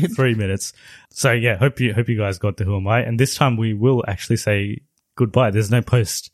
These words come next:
Speaker 2: there's no post. We had like a post-credit scene in this. It's like a post-credit, post-credit, um,
Speaker 1: Yeah.
Speaker 2: Who Am I? <laughs> Uh, but yeah, that, th-,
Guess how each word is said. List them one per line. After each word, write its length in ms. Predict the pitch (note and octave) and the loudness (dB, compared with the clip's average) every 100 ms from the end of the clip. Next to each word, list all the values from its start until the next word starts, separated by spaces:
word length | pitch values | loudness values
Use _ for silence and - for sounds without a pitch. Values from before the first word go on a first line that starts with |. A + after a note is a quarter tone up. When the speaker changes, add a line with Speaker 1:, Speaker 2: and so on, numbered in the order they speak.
| _ _ _ | _ _ _
Speaker 2:
there's 140 | B2 | 0
no 80 | D3 | 0
post. 400 | - C#3 B2+ - | 2 0 0 -4
We 220 | C3+ B2 | -4 0
had 120 | C3 C#3+ | 2 2
like 160 | C#3+ | 0
a 40 | A2+ | 0
post-credit 540 | - A2+ - A2+ D#3 | 0 0 0 0 0
scene 280 | - F#2 E2 | 0 0 0
in 80 | E2+ | -2
this. 320 | F2 - - | -4 -6 -10
It's 140 | G#2 | -6
like 100 | G#2+ | -6
a 60 | F#2+ | -2
post-credit, 720 | - G#2 - - G2 F#2 - _ - - - _ _ | 0 0 0 -2 0 -2 -6 _ -20 -20 -20 _ _
post-credit, 680 | - B2 - - A2+ G#2 - | 0 0 0 0 2 0 0
um, 240 | G#2+ G2 C3 | 0 4 2
Speaker 1:
Yeah. 80 | G2+ - D#3+ | 2 0 2
Speaker 2:
Who 120 | C3 A2 | 2 2
Am 60 | |
I? 340 | A#2+ A#2 G#2 C#3+ | 2 2 2 0
<laughs> 60 | - - - G3 G3+ B3 G#3 F#3+ A#2+ G#2 | -4 -20 -8 -8 -6 -8 -8 -4 -2 2
Uh, 180 | G#2 G2+ | 2 2
but 180 | G2+ G#2 B2 - G#2+ | 0 -2 -6 -14 -8
yeah, 260 | A2 G#2 - _ | -2 0 -2 _
that, 180 | A2+ G#2+ - | 0 0 -2
th-, 120 | A#2+ | -10